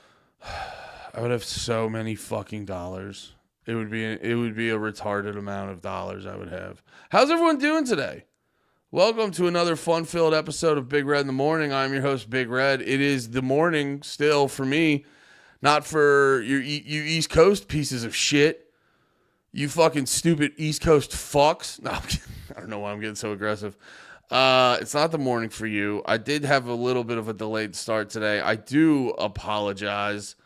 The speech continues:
Um, it could not be avoided.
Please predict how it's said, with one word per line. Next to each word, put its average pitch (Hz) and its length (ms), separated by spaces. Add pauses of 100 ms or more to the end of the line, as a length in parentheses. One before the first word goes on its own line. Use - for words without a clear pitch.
(640)
Um, 104 720 (1300)
it 107 120
could 123 120
not 120 240
be 107 120
avoided. 92 540